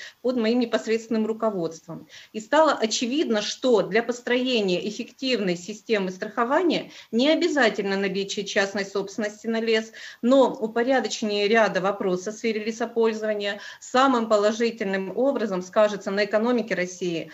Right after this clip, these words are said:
а страхование, э, станет эффективным инструментом возмещения ущерба, причинённого лесному фонду,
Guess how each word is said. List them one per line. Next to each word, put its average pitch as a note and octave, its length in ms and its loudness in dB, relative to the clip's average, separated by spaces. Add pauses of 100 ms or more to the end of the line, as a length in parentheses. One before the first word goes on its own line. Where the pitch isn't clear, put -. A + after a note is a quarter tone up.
(260)
а G3+ 80 -2
страхование, A3 960 2
э, F#3 580 2
станет A3+ 540 0
эффективным A3+ 720 -2
инструментом G3 680 -2
возмещения G#3 640 0
ущерба, G#3 420 -4
причинённого G#3 600 -6
лесному G3+ 420 -4
фонду, G3 480 -6